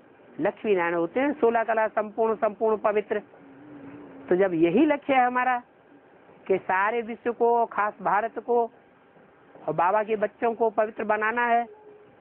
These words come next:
तो लक्ष्य है, तो रात में वातावरण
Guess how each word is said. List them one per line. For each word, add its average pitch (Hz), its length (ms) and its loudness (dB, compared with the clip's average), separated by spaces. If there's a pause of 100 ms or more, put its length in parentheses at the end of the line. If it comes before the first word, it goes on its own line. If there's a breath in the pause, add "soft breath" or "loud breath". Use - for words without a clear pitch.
(180)
तो 175 100 0
लक्ष्य 190 340 0
है, 240 240 2
तो 214 180 -2
रात 185 400 0
में 220 520 -4 (680)
वातावरण 180 760 0